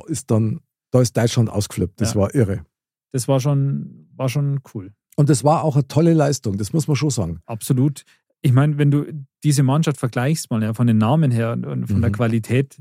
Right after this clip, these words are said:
Speaker 2: jetzt in Anführungsstrichen, mit der, wie sie heute ist oder wie sie zwanzig vierzehn dann war,
Speaker 1: Mhm.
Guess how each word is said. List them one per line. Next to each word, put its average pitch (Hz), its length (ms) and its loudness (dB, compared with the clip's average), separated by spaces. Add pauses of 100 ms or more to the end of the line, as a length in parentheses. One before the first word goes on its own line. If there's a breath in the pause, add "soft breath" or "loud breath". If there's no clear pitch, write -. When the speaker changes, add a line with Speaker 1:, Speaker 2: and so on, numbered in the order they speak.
Speaker 2:
jetzt - 180 -8
in 131 80 0
Anführungsstrichen, 139 720 2
mit 123 140 -2
der, 123 220 -2
wie 127 60 -2
sie 120 120 -2
heute 131 300 -2
ist 120 120 -4
oder 117 120 -2
wie 113 80 -6
sie 117 100 -4
zwanzig 113 460 -4
vierzehn 143 380 -2
dann 113 160 -2
war, 104 160 -4 (240 soft breath)
Speaker 1:
Mhm. 92 340 -6